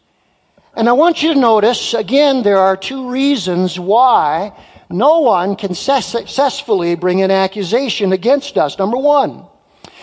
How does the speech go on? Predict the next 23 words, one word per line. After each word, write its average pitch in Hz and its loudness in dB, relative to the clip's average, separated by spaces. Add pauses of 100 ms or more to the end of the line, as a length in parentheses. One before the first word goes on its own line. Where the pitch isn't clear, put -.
(280)
God 240 2
has 196 -2
irreversibly 214 -2
justified 214 0
us. 131 -6
Look 233 -4
at 285 0
verse 196 -2
thirty-three. 175 -8 (1300)
"Who 277 0
shall 349 2
bring 285 4
any 269 2
charge 214 2
against 185 -2
God's 160 0
elect? 190 -4 (800)
It 202 0
is 196 0
God 190 0 (760)
who 214 -10
does 196 0
what? 240 -2